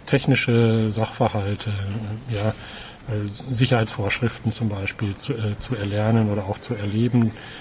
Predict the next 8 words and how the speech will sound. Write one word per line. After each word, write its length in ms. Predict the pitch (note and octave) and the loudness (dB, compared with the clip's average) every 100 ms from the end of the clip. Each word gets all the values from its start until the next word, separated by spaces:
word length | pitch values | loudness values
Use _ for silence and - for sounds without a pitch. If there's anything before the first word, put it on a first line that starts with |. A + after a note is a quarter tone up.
| - - | -16 -10
für 140 | - | -2
sich 200 | A2+ A#2+ | 0 0
persönlich 560 | - A2 A2 B2 B2 A#2+ | 0 2 6 8 8 4
sozusagen 540 | - A2 A2 G#2+ G#2+ | 0 0 2 4 4
die 80 | G#2+ | 4
Regelkenntnis 1200 | G#2 A2+ C3 A#2+ - - - A2+ A2 - A2 - | 4 4 6 4 4 -8 -4 0 0 2 0 -2
zu 320 | - A2+ G#2 B2+ | -4 -2 -2 -4
ertüchtigen. 640 | A#2+ - C3 - B2+ B2 | -6 -2 -4 0 2 2